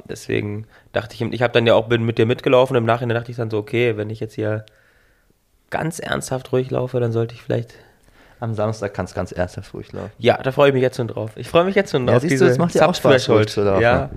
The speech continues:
Speaker 2: Es ist
Speaker 1: Ja.
Speaker 2: nämlich, es ist schon was Schönes, wenn man da in der
Speaker 1: Ja.
Speaker 2: Zone läuft und man weiß, man hat diese Geschwindigkeit so im Griff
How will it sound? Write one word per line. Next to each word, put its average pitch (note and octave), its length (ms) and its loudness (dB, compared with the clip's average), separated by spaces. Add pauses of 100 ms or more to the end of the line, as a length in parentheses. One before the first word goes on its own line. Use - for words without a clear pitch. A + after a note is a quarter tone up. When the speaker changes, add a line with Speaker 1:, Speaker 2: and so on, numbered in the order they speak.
(180)
Speaker 2:
Es - 140 -10
ist - 180 -8
Speaker 1:
Ja. D#3 80 2
Speaker 2:
nämlich, A#2 300 2
es - 120 -12
ist - 160 -6
schon F3+ 160 -2
was D3 140 0
Schönes, D3 320 2
wenn A#2+ 80 2
man A2 220 2 (260)
da A2+ 80 -2
in A2 80 0
der G#2 100 2
Speaker 1:
Ja. G#2 160 -2
Speaker 2:
Zone C#3 220 2
läuft B2+ 360 2
und A2 40 -2
man G#2 160 0
weiß, A#2+ 320 -2
man G#2+ 80 -4
hat A2 160 -6
diese G#2+ 300 -2 (500)
Geschwindigkeit A2 540 -2
so C3 180 2
im G#2 160 -6
Griff A#2+ 460 -4